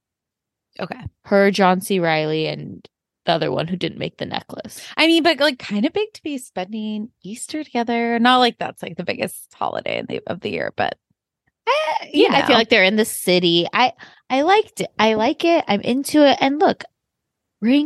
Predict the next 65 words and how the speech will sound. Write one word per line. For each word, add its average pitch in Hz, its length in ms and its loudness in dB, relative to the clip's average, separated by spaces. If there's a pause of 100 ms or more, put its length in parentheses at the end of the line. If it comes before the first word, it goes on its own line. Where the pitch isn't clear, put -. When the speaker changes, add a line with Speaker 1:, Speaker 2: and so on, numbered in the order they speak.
Speaker 2:
back 214 380 -2
Luke 175 240 -4
to - 140 -8
the 165 80 -10
summer 175 320 -8
house. - 260 -10
Seeing 359 420 2
him 349 160 4
on 269 160 0
Summer 185 300 0
House 180 280 0
this 170 200 -2
week 165 300 -6
was 208 320 4
a 175 260 0
delight. - 400 -6 (300)
We'll 302 100 -2
get 269 220 -6
there. 233 180 -6
We'll 220 140 -10
get - 240 -18
there. - 160 -14 (100)
But, 208 140 -2
Speaker 1:
Well, 403 180 6
Speaker 2:
um, - 100 -6
Speaker 1:
I 330 200 4
think 440 260 0
what 554 160 4
they're 494 160 6
doing, 285 320 2
though, 226 160 6
is 202 160 0
smart 208 340 -2
with 180 120 -6
Summer 160 280 -4
House. 160 220 -2
Like, 196 200 -6
bring 170 280 -4
in 240 160 0
Rachel. 269 800 2
We 180 100 -8
gotta 185 260 -4
have 220 160 -6
a 233 40 -8
little 247 260 -4
Jason. 294 960 -4
Speaker 2:
There 262 120 4
were 285 80 4
too 349 280 0
many 403 200 0
Speaker 1:
You 440 80 2
know, 262 40 -4
Speaker 2:
Winter 220 180 4
Speaker 1:
bring 226 100 4
in 247 80 2
Speaker 2:
House 254 120 -4
people 247 320 -4
this 247 200 -4
past 269 400 -6
week, 277 220 -6
though, 277 160 0
that 233 120 2
I 202 80 0
was 190 140 -4
like, 196 160 -4